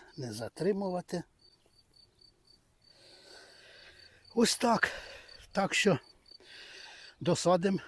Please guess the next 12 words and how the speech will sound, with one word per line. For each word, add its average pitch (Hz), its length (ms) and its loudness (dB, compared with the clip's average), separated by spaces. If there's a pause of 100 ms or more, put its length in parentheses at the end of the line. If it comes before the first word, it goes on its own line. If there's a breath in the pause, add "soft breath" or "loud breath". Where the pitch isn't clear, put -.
(140 loud breath)
обов'язково 147 680 0
поставимо 131 500 -4
бірочку, 160 600 4 (220 loud breath)
який 135 380 0
це 127 200 -2
сорт. 180 320 0 (680 loud breath)
І, 196 260 0 (160)
я 143 200 0
думаю, 156 440 0 (720 loud breath)
потім 156 340 -2
покажемо 143 580 -2
результат. 127 540 -4